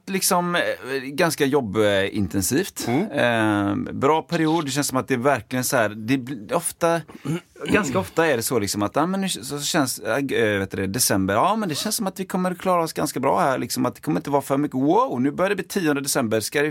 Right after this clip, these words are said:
Speaker 1: verkligen hinna med allting här nu?
Speaker 2: <laughs>
Speaker 1: Oj, nu är det tjugonde december, wow, och så bam, var det klart.
Speaker 2: Mm.
Speaker 1: Och så blir det lite gött och skönt, liksom,
Speaker 2: Mm.
Speaker 1: så. Ja, men det är, så det är ganska mycket intensivt som ska vara klart, framförallt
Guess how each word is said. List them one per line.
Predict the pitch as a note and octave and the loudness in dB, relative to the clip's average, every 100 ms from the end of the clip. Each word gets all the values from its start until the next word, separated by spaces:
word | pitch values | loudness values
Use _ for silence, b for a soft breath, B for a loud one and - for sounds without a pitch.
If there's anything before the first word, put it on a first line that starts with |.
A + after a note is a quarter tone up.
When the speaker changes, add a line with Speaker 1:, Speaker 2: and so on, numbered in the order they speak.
| C#3+ | -2
Speaker 1:
verkligen | C3+ D#3 D#3 B2 | -4 -4 -2 -2
hinna | G3+ E3+ | 0 0
med | F3+ - - | 0 0 2
allting | D3 - B2 | 2 2 2
här | A#2+ - | 2 2
nu? | G#2+ G2+ - | 0 -6 -12
Speaker 2:
<laughs> | - | -6
Speaker 1:
Oj, | - G3 F#3 | 2 2 2
nu | |
är | F3+ | 0
det | E3+ | 0
tjugonde | - G3+ D3+ E3 | 2 2 2 0
december, | F#3 E3+ C3 C3+ | 0 2 2 2
wow, | D3+ G3 B3 B3 G#3+ | 2 2 4 2 2
och | F3+ | 4
så | D#3+ D#3+ - | 2 0 -2
bam, | A#3+ A3+ G3 E3 | 2 2 2 2
var | E3 | 0
det | E3 | -2
klart. | - D#3 C#3+ - | 2 2 2 -2
Speaker 2:
Mm. | C3+ A#2+ G#2+ G2+ | -2 0 -4 -2
Speaker 1:
Och | C#3 B2+ | -2 0
så | A2+ | 0
blir | A2 | 0
det | G2+ | 2
lite | G2 F#2+ | 0 -2
gött | F2 G2 - - | -4 -4 -8 -10
och | F2+ | -8
skönt, | - - - | -6 -6 -8
liksom, | A#2 G#2 | -6 -4
Speaker 2:
Mm. | G2 | -6
Speaker 1:
så. | G2 | -4
Ja, | - | 0
men | B2 | 2
det | C#3+ | 2
är, | D#3 | 0
så | C3 | 0
det | D3 | 2
är | |
ganska | D3+ D3 C3+ | 2 2 0
mycket | C3 C3+ | 0 0
intensivt | A2+ B2 A2 - B2+ | 0 0 0 2 2
som | A2+ | 0
ska | - | -4
vara | G2+ | -4
klart, | - - B2+ - - | -4 0 0 0 -8
framförallt | - A#2+ A#2 - - | -4 0 0 -2 -12